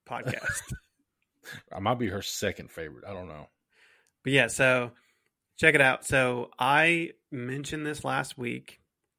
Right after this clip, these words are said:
Speaker 1: and, uh, you know, we had a lot of, it's kind, our playlist is kind of a sausage fest.
Speaker 2: Oh, you're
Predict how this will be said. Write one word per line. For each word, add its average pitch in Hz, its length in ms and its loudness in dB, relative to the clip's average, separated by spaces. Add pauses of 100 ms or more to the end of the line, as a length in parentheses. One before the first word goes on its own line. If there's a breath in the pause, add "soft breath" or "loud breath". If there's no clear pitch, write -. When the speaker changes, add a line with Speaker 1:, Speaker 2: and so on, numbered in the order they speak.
(280)
Speaker 1:
and, 117 760 -8 (540)
uh, 113 560 -8 (680)
you 131 120 -10
know, 120 100 -12
we 123 420 -4
had 117 240 -4
a 117 80 -4
lot 117 280 0
of, 127 180 -4
it's 123 220 -10
kind, 139 300 -8
our 123 200 0
playlist 147 460 -4
is 151 100 -10
kind 143 220 -8
of 147 80 -8
a 143 40 -12
sausage 156 500 -6
fest. - 460 -12 (1200)
Speaker 2:
Oh, 123 160 4
you're 113 100 2